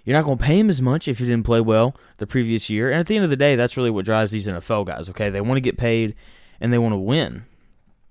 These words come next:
And, yeah, like, just the idea that Aaron Rodgers would give up and quit on his teammates, I thought was just absolutely ridiculous. Now, let's, let's touch on the Lions real quick. Let's be honest here.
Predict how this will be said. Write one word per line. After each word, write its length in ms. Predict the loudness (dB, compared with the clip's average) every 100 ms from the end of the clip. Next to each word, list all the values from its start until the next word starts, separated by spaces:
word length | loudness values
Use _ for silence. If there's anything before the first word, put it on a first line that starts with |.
| _ _ -18 -6
And, 500 | -4 -2 -2 -4 -6 -10 _ _ _ _ _ _ _ _ -12 -2
yeah, 200 | 0 0
like, 280 | -2 -6
just 320 | -6 -6 -6 0
the 140 | 2
idea 300 | 2 2 0
that 160 | 2 0
Aaron 180 | 0
Rodgers 300 | 0 -2 -4
would 120 | -8 -6
give 200 | -4 -2
up 160 | -4
and 100 | -6
quit 180 | -6 -4
on 100 | -4
his 100 | -8
teammates, 460 | -10 -10 -8 -12 -10
I 80 | -10
thought 220 | -6 -8
was 140 | -8
just 300 | -10 -10 -10 -6
absolutely 640 | -6 -4 -4 -4 -4 -6 -8 _ -20 _
ridiculous. 720 | -2 2 2 2 2 0 -2
Now, 160 | 0 4
let's, 360 | 4 4 -2 0
let's 160 | 0
touch 240 | 4 2 4
on 120 | 0
the 60 |
Lions 360 | 0 2 0 0
real 100 | -2
quick. 400 | 0 -2 -2 -6 -20 -20 _ _ _ _ _ _ _ _ _ -18 -10
Let's 120 | -6
be 120 | -2
honest 360 | 0 -2 -4 -2
here. 200 | -2